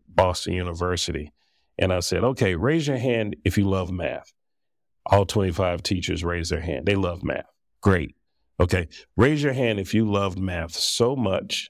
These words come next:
that when you were in high school, you took two math courses during the same year. Only one teacher raised their hand. And I said, "Wow, you loved math that much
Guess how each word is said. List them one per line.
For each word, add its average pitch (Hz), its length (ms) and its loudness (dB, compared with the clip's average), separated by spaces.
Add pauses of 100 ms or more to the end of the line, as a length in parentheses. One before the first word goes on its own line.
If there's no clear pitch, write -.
(120)
that 95 220 0
when 95 280 -2
you 113 160 2
were 113 140 0
in 98 180 -2
high 104 340 0
school, 76 540 -4 (420)
you 101 160 6
took - 420 0
two 113 240 2
math 95 340 -2
courses 85 800 -2 (220)
during 87 300 0
the 85 100 -4
same 82 440 -6
year. 67 300 -6 (720)
Only 90 200 4
one 90 320 -2
teacher 87 380 -2
raised 85 380 -4
their 78 120 -2
hand. 76 460 -4 (440)
And 92 120 2
I 90 40 0
said, 90 180 -2
"Wow, 92 300 2
you 95 180 -2
loved 90 220 0
math 87 460 -6
that 92 200 4
much - 520 0